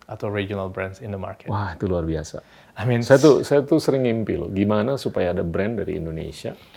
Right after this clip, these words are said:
Speaker 2: syukur-syukur dari Pulau Rote.
Speaker 1: <laughs>
Speaker 2: Yang seperti Apple gitu loh.
Speaker 1: Yes.
Speaker 2: Atau seperti Adidas.
Speaker 1: Betul, Pak. Seriously, right? Karena, look, I mean, we've, we, we did a lot of research on, like,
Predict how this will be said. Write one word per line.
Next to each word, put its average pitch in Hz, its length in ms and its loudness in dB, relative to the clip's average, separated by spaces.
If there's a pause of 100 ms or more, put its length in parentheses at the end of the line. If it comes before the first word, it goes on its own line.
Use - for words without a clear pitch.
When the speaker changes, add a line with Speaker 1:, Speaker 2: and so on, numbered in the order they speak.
(160)
Speaker 2:
syukur-syukur 123 540 0
dari 101 180 2
Pulau 95 240 0
Rote. - 400 -6 (640)
Speaker 1:
<laughs> - 680 -14
Speaker 2:
Yang 135 200 4
seperti - 260 0
Apple 98 540 2
gitu - 80 -12 (100)
loh. - 60 -20 (180)
Speaker 1:
Yes. 170 400 -6
Speaker 2:
Atau 131 160 -2
seperti 117 320 0
Adidas. 92 560 -4
Speaker 1:
Betul, 185 320 -4
Pak. 127 160 -4
Seriously, 160 640 -4
right? 110 400 -8
Karena, 170 320 -2 (1200)
look, 156 240 2
I 123 80 -6
mean, 156 240 -2
we've, 123 320 -4 (240)
we, 131 160 -4
we 127 160 -4
did 160 320 -2
a - 80 -14
lot 127 320 0
of 113 160 -4
research 110 480 -4
on, 104 160 -6
like, 98 320 -4